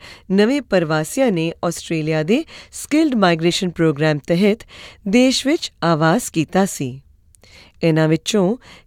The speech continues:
ਕੇਵਲ ਸੱਤ ਹਜ਼ਾਰ ਪ੍ਰਵਾਸੀ ਗੈਰ ਸ਼ਹਿਰੀ ਜਾਂ ਪੇਂਡੂ ਇਲਾਕਿਆਂ ਵਿੱਚ ਜਾ ਕੇ ਵਸੇ ਸਨ। ਸਰਕਾਰ ਦਾ ਮੰਨਣਾ ਹੈ ਕਿ ਹਰ ਸਾਲ ਸ਼ਹਿਰਾਂ ਵਿੱਚ ਵੱਧਦੀ ਆਮਦ ਕਾਰਨ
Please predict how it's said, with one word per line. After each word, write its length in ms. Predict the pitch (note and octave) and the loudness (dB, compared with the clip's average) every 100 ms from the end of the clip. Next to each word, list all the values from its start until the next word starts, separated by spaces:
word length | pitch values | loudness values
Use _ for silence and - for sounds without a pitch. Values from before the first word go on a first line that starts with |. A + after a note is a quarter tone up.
| _ | _
ਕੇਵਲ 420 | C4 C#4 C4+ D4 - - | 0 2 2 0 -2 -16
ਸੱਤ 340 | - D4 E4+ - - F#3+ | -4 0 0 -4 -2 -2
ਹਜ਼ਾਰ 360 | D#3+ F3 F#3 | 2 2 2
ਪ੍ਰਵਾਸੀ 800 | F#3+ F3 D3+ D3 D3+ - F#3 D3+ - - - - D3+ | 0 0 0 -2 -4 -2 -2 -2 -10 -20 -18 -8 0
ਗੈਰ 240 | E3+ A3 | 2 2
ਸ਼ਹਿਰੀ 460 | B3 - E3 D#3 D4 | 0 0 2 2 2
ਜਾਂ 140 | G3 | 0
ਪੇਂਡੂ 400 | - F3+ F3 A3 | 2 0 2 2
ਇਲਾਕਿਆਂ 520 | - E3 D#3 C#3+ D#3+ D3 | 0 0 0 0 -2 0
ਵਿੱਚ 260 | B3+ - - - - | 0 -2 -12 -20 -10
ਜਾ 240 | D#3+ D#3+ C#3+ | -2 -2 -2
ਕੇ 260 | - F3+ - _ E3 | 0 -2 -2 _ -2
ਵਸੇ 380 | D#3+ - F3 | -2 0 0
ਸਨ। 340 | D#3 - C3+ D3 - _ _ - - - - | 0 -2 -6 -8 -18 _ _ -20 -20 -20 -14
ਸਰਕਾਰ 600 | - F3 D#3 E3 D3+ D3+ | -2 -2 0 2 2 2
ਦਾ 120 | D#3+ | 2
ਮੰਨਣਾ 400 | D#3 D3+ D3 D3+ | 2 2 2 0
ਹੈ 240 | D3+ B3 F4 - - - | 2 0 -2 -12 -20 -14
ਕਿ 220 | - C#4+ C#4 _ - | 2 2 2 _ 0
ਹਰ 180 | A3 F4 | 2 2
ਸਾਲ 460 | - F#3+ D3+ B2+ D3 - - _ _ - | 0 0 0 -2 -10 -20 -20 _ _ -4
ਸ਼ਹਿਰਾਂ 420 | - B3 C#4+ D4+ | 2 4 4 4
ਵਿੱਚ 240 | C#4+ C#4+ | 2 0
ਵੱਧਦੀ 520 | - E3 G3 F#3 B3+ A#3+ F3 | -2 0 0 2 2 2 0
ਆਮਦ 360 | E3 F3+ F3 - | 4 4 2 0
ਕਾਰਨ 440 | D#3+ F3+ A3+ E3 | 2 4 2 0